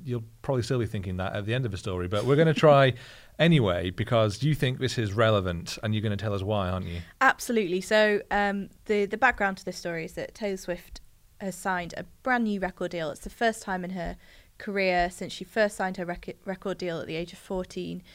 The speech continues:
Speaker 2: that she's done so.
Speaker 1: Fourteen?
Speaker 2: Yes.
Speaker 1: She's been in that deal since she was fourteen.
Speaker 2: Yes, she has.
Speaker 1: I wonder if her terms have changed as she's
Speaker 2: <laughs>
Speaker 1: got, you know,
Speaker 2: I don't
Speaker 1: become an
Speaker 2: think that they have
Speaker 1: international
Speaker 2: particularly.
Speaker 1: megastar.
Speaker 2: Um, but so sh-,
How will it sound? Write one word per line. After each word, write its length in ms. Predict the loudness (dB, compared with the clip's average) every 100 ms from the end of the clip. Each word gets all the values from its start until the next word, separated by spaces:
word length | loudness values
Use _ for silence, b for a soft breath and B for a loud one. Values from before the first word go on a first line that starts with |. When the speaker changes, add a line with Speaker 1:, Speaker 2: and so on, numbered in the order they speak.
| B B
Speaker 2:
that 100 | -8
she's 180 | -8 -4
done 220 | -2 -2
so. 300 | -2 -6 -6 B B
Speaker 1:
Fourteen? 640 | 8 8 8 2 0 -2 -4
Speaker 2:
Yes. 320 | -4 -4 -8
Speaker 1:
She's 160 | -2 0
been 160 | 2 2
in 60 |
that 160 | 0 2
deal 180 | 2 2
since 180 | 0
she 80 | -2
was 120 | -2
fourteen. 500 | -2 2 4 4 2
Speaker 2:
Yes, 60 | 0
she 160 | -2 -2
has. 280 | -4 -4 2
Speaker 1:
I 20 |
wonder 180 | 4 4
if 100 | 2
her 60 | 0
terms 360 | 2 2 2
have 100 | -2
changed 460 | -2 -4 2 2 4
as 160 | 4
she's 140 | 4 2
Speaker 2:
<laughs> 0 |
Speaker 1:
got, 260 | 2 0 -4 B B B B B -10
you 100 | -6
know, 180 | -6 -8 -12 _ _ -4
Speaker 2:
I 80 |
don't 160 | 0 0
Speaker 1:
become 80 | 0
an 60 |
Speaker 2:
think 180 | 0 0
that 60 | 2
they 60 |
have 200 | 2 0
Speaker 1:
international 160 | 0 -2
Speaker 2:
particularly. 500 | 0 0 0 0 -2
Speaker 1:
megastar. 280 | -4 -6 -10 B B
Speaker 2:
Um, 280 | 2 4 4 2
but 180 | 0
so 120 | 0
sh-, 120 | -4